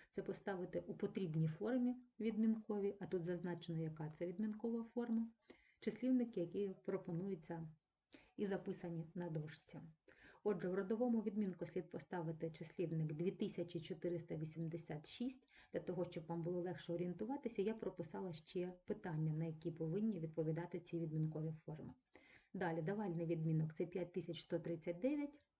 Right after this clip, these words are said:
орудний відмінок найскладніший — це сім тисяч двісті шістдесят п'ять, і місцевий відмінок — дев'ятсот сімдесят один. Не забуваємо, що місцевий відмінок у нас з вами вживається обов'язково з прийменником.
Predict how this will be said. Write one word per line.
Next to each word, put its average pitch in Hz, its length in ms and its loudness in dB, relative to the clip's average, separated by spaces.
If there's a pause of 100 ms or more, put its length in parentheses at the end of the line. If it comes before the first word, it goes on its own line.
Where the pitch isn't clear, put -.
(540)
орудний 208 400 4
відмінок 160 640 2
найскладніший — 165 960 0
це 185 140 -2
сім 170 300 -2
тисяч 160 340 -4
двісті 165 320 -4
шістдесят 170 640 -4
п'ять, 302 340 -4 (240)
і 247 180 0
місцевий 175 480 0
відмінок — 254 560 4 (220)
дев'ятсот 180 460 2
сімдесят 170 640 -4
один. 151 540 2 (360)
Не 190 80 0
забуваємо, 196 460 2
що 160 180 -6
місцевий 165 440 0
відмінок 262 460 0
у 254 40 2
нас 233 200 -2
з 214 40 -6
вами 208 240 -2 (300)
вживається 180 720 -2 (800)
обов'язково 175 600 0
з - 60 -8
прийменником. 156 880 -2